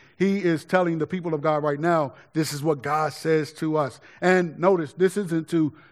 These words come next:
<clears throat> this isn't to Jewish people, this is to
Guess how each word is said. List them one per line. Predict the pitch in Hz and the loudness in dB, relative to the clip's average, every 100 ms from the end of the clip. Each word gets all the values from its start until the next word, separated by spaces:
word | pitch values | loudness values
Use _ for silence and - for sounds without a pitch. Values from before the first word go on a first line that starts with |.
| - | -6
<clears throat> | 214 208 | -2 -2
this | 151 135 185 196 | -2 -2 0 0
isn't | 180 170 | -2 -2
to | 175 147 - - - | -2 -4 -6 -20 -14
Jewish | 117 202 214 170 - - _ _ _ _ _ _ _ _ _ _ - _ - | 0 4 6 4 0 -20 _ _ _ _ _ _ _ _ _ _ -20 _ -2
people, | 185 170 156 | -2 0 -2
this | 131 190 208 | 6 6 4
is | 190 165 | -2 -6
to | - 160 147 | -2 0 0